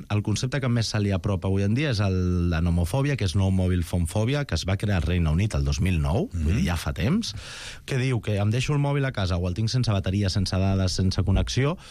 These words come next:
Speaker 1: i em sento, doncs, ansiós, angoixat, eh, amb malestar, em canvia l'estat d'ànim,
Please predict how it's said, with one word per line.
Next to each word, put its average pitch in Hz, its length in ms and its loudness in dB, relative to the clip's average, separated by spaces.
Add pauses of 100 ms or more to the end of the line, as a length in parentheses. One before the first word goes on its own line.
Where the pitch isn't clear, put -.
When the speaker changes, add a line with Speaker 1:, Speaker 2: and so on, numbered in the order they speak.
(260)
Speaker 1:
i 120 140 2
em 104 80 0
sento, 110 400 0
doncs, 92 160 -2
ansiós, 120 560 0
angoixat, 104 720 0
eh, 95 320 -4
amb 92 160 -2
malestar, 87 400 0
em 113 80 2
canvia 104 320 2
l'estat 90 240 -2
d'ànim, 117 360 2